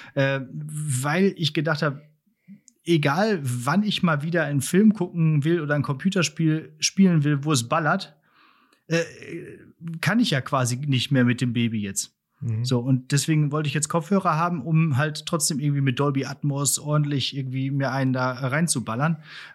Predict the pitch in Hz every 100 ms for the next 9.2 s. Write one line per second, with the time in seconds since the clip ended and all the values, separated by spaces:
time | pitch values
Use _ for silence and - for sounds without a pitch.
0 | _ 127 139 143 139 - _ _ _ -
1 | 156 135 82 139 131 143 135 135 135 143
2 | 147 151 135 131 131 117 143 165 165 151
3 | 147 165 165 160 151 170 135 107 110 117
4 | 104 98 110 92 - - - - 127 -
5 | - _ _ _ _ _ - - 131 131
6 | - - 156 - _ _ _ _ _ -
7 | 113 - 117 107 - 110 113 113 _ -
8 | - - - 107 127 139 104 - _ _
9 | - 101